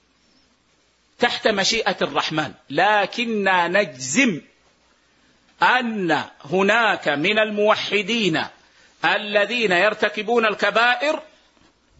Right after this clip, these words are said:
من يعذبون في النار، ولذلك لا ينبغي للموحد أن يركن إلى أن،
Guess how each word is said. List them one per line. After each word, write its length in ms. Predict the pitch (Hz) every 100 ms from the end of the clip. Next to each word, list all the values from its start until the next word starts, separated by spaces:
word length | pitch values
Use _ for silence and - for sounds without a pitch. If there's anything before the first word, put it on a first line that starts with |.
| - - -
من 520 | 143 165 202 180 151
يعذبون 720 | 143 139 151 123 143 147 208 123
في 100 | -
النار، 300 | 92 - - _ _ _ _ _ _ _ _ _ _ _ _ _ -
ولذلك 760 | 143 170 180 160 214 214 180 -
لا 320 | 165 220 294
ينبغي 680 | 302 294 262 233 226 220 208
للموحد 960 | 190 185 180 185 - - - 233 262 214 - _ _ _ _ _ _ - - -
أن 260 | 190 196
يركن 1120 | 185 202 226 226 - - 180 - 202 226 226 156 - - _ _ _ _ _ _ _ _ _ _ _ _ _ _ _ _ _ _ _ _ _ _ _ _ _ _ _ _ _ _ -
إلى 220 | 175 196
أن، 540 | 202 190 - 220 220